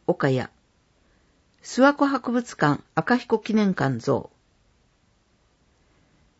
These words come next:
二次元コードから見ることができます。二次元コードがあります。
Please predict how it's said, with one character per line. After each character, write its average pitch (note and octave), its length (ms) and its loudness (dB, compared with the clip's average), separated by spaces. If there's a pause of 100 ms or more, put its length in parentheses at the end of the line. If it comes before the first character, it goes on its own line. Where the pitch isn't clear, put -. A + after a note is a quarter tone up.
(540)
二 G#3+ 160 6
次 C4 100 0
元 C#4+ 240 10
コ C#4 200 4
ー G#3+ 40 8
ド F3+ 80 4
か C#3+ 140 2
ら C3+ 200 2
見 F#3 140 2
る G#3 80 2
こ C#3 120 -4
と C3+ 100 -2
が C3+ 120 -2
で A#2+ 120 -4
き B2 100 -8
ま A#2 160 -4
す。 - 260 -20 (1700)
二 - 140 6
次 C4 140 2
元 C4 220 6
コ A#3 160 2
ー G#3 40 4
ド D3+ 100 2
が C3+ 140 0
あ B2+ 60 -2
り A#2 100 -6
ま A2 180 -6
す。 - 260 -20